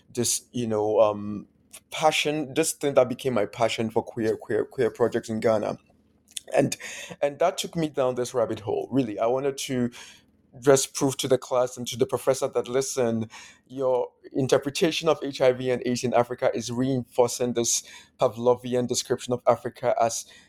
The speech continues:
a space or a continent without ho-, homosexuals, right? So my paper was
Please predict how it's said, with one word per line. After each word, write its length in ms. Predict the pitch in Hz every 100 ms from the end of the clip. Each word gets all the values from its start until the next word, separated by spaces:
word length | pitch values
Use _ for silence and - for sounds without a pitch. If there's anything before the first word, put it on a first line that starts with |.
| -
a 80 |
space 580 | 117 - - 131 127 120
or 180 | 123 120
a 40 | 113
continent 680 | - 123 120 127 120 117 120
without 380 | 110 120 117
ho-, 180 | - - _
homosexuals, 1000 | - 120 113 - 117 - 82 - - - _ - - _
right? 200 | 120 117
So 500 | 120 - 123 123 127 _ _ _
my 160 | 135 127
paper 720 | 127 - 214 220 - 170 131
was 300 | 131 131 127